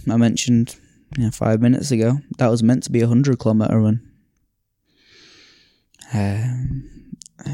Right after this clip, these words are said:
af-, shortly after that, I tried to do one thousand burpees in under two hours.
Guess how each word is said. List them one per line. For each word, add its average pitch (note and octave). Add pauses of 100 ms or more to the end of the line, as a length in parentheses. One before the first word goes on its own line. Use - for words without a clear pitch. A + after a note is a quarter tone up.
(300)
af-, A#2
shortly B2
after A#2
that, B2
I A2+
tried A2+
to -
do A2+
one A2+
thousand A2
burpees A2
in G#2+
under A2 (460)
two A2+
hours. A#2+